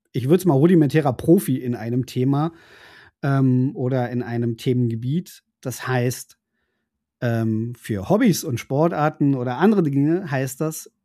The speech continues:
ich muss das Beste haben, weil nur dann kann ich starten, dann kann ich richtig performen. Also ihr merkt, A D H S auch sehr, sehr kostspielig. Und was bedeutet das für die Arbeit?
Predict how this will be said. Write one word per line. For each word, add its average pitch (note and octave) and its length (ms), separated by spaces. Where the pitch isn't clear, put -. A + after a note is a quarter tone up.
ich - 140
muss C3 500
das A#2+ 180
Beste G#2 360
haben, D2 360
weil G#2+ 400
nur B2 120
dann D3 240
kann B2+ 180
ich A#2 100
starten, A#2+ 460
dann C#3 240
kann C3+ 220
ich A#2+ 240
richtig - 360
performen. G#2 600
Also B2 240
ihr B2 100
merkt, D3 340
A C3+ 80
D C#3 80
H C3 160
S D#3+ 200
auch B2 120
sehr, B2+ 200
sehr A#2 120
kostspielig. D#3 720
Und D3+ 80
was D#3 120
bedeutet F3+ 420
das E3 140
für - 80
die D#3+ 160
Arbeit? B2 680